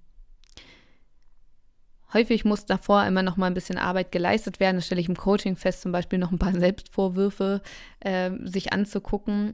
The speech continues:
oder so Verantwortungsdinger. Ich bin verantwortlich für meine Schwester, für meinen Bruder, für meine Mama, für meine Oma, für wen auch immer. Das ist ganz oft auch so ein Ding.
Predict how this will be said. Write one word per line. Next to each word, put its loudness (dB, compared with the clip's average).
oder 0
so -2
Verantwortungsdinger. 2
Ich -6
bin -2
verantwortlich 0
für -2
meine 0
Schwester, -2
für -4
meinen 0
Bruder, 4
für -2
meine 0
Mama, 2
für -2
meine 0
Oma, 2
für 0
wen 6
auch 0
immer. 6
Das 0
ist -6
ganz 0
oft -4
auch -2
so -2
ein 0
Ding. 0